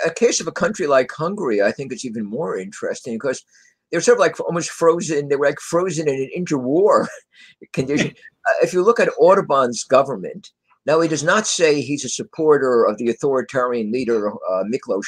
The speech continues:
Speaker 1: Horthy, uh, who ruled, was the, the Hungarian admiral who took over in the interwar period, sort of authoritarian leader. Um, <clears throat> but, you know, Horthy has been revived as a national figure. Uh, interestingly enough, bo-,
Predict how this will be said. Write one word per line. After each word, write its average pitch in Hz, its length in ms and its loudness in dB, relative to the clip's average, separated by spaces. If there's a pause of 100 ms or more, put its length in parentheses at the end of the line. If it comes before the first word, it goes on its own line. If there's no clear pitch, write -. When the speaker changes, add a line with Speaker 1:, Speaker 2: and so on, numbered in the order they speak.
Speaker 1:
Horthy, 107 540 -2 (440)
uh, 107 120 -2
who 117 180 -2
ruled, 131 260 -4
was 110 140 -10
the, 120 80 -4 (180)
the 104 220 -6 (320)
Hungarian 127 420 2
admiral 110 460 -2
who 107 80 -4
took - 180 -8
over 117 220 0
in 104 60 -6
the 107 100 -8
interwar 101 460 -6
period, 123 560 0 (300)
sort 135 200 -4
of 107 80 -6
authoritarian 117 880 -2
leader. 113 440 0 (560)
Um, 120 480 2 (200)
<clears throat> 127 220 -2
but, 151 260 6
you 165 80 -6
know, 147 120 4
Horthy 208 300 2
has 147 120 -2
been 143 160 -6
revived 113 800 2
as 113 100 -4
a 113 60 -4
national 113 420 -4
figure. 104 560 -6 (440)
Uh, 113 180 0
interestingly 139 580 -2
enough, 117 340 -2
bo-, - 140 -10